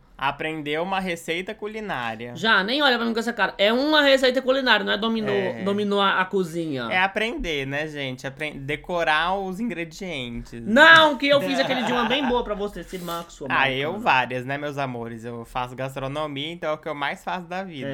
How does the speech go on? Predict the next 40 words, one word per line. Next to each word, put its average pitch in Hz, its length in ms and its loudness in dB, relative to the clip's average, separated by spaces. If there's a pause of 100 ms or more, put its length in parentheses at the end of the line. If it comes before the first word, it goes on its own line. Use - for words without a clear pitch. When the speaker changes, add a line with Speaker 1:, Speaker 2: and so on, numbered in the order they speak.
(280)
Speaker 2:
É, - 40 -14
é, 147 40 -6
aprendeu, 175 380 -4
né? 151 100 -6
Copiou 143 400 -8
dos 127 160 -10
outros, 120 240 -10
não. 113 260 -12 (140)
Speaker 1:
Oxi, - 640 -14 (220)
e 190 100 -14
eu 135 120 -4
aprendi, 160 440 -12
querida. 370 280 -12
Speaker 2:
Aprendi 170 380 -8
eu, 185 160 -4
não. 170 520 -6
Speaker 1:
E 143 60 -12
eu 143 80 -10
tenho 151 180 -10
minhas 151 200 -10
próprias 147 400 -10
receitas 175 420 -14
autorais 170 560 -12
Speaker 2:
Ah, 208 280 4
Speaker 1:
também. 254 60 0
Speaker 2:
sim, 175 460 -4
Speaker 1:
Tô 165 60 -8
Speaker 2:
dou 175 120 0
por 214 140 -6
Speaker 1:
passada. 180 220 -6
Speaker 2:
visto. 156 160 -8
Vamos 208 180 2
de 233 100 0
próxima. 185 540 0 (260)
Fez 262 240 2
um 320 60 0
castelo 262 320 0
de 220 80 0
areia 226 320 4
com 233 300 -4